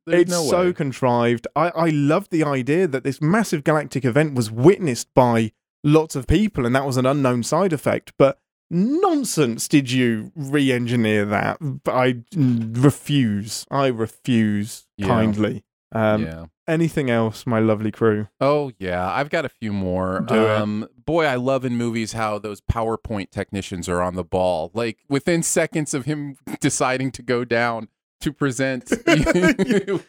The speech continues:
Speaker 2: Here's a
Speaker 1: what Earth
Speaker 2: montage.
Speaker 1: is, yeah, what Earth
Speaker 2: Yeah.
Speaker 1: has gone through. They have the perfect PowerPoint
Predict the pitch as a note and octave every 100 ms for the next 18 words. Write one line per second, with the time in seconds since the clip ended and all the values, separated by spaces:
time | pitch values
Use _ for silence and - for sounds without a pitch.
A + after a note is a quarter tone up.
0 | - D#3 F#3 G3+ F3+ F#3+ F3 E3+ D3+ C3+
1 | B2+ C3 F3+ C#3+ C#3 D3 C#3+ B2+ A#2 B2
2 | B2+ C3 C3+ B2+ A2 A#2+ B2 A#2 B2+ -
3 | - G3 G3 F3+ E3 D4 D3 D3 A#3+ F#4
4 | F#4+ G#2